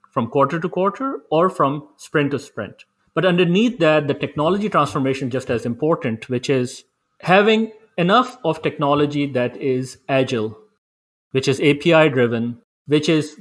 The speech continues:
based on modern technologies and the cloud, where you have the ability to use and reuse components that have been built,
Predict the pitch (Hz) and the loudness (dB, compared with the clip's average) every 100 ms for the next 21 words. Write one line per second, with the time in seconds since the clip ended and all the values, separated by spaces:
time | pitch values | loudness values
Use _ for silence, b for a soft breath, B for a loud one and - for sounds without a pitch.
0 | 117 151 190 196 165 147 143 151 143 135 | 0 4 4 4 2 4 4 2 -2 -2
1 | 135 131 131 131 127 123 - 156 156 - | 0 0 0 -2 -4 -2 -2 0 0 2
2 | 127 123 123 127 139 151 - _ - 143 | 2 2 0 2 2 2 -4 _ -4 -2
3 | 131 151 147 220 247 247 214 185 143 143 | -2 -2 2 4 4 0 -2 0 -2 -2
4 | _ _ _ _ 143 165 214 240 180 143 | _ _ _ _ 0 4 6 4 2 2
5 | 151 185 175 170 170 - - 139 143 147 | 2 0 4 4 4 -2 -4 -2 0 0
6 | 180 - - 143 123 117 107 139 247 - | 0 0 0 2 0 -2 0 0 0 -8